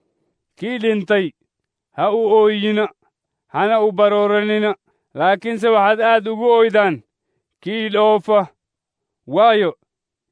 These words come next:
isagu mar dambe ma soo noqon doono, oo dalkiisii hooyo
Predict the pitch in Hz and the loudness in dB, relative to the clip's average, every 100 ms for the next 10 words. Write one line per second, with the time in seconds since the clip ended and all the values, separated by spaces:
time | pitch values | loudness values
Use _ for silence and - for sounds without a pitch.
0 | - 165 233 240 196 202 233 214 208 226 | -12 -2 0 0 -2 0 0 0 0 0
1 | 202 196 - _ _ _ _ 135 180 196 | 0 -4 -6 _ _ _ _ -4 -4 0
2 | 220 214 208 214 214 214 214 214 202 _ | -2 0 0 0 0 0 0 -2 -8 _
3 | _ _ _ _ _ _ 156 202 233 226 | _ _ _ _ _ _ -4 0 0 -2
4 | 220 240 214 226 214 214 208 | -6 -8 -6 -4 0 0 0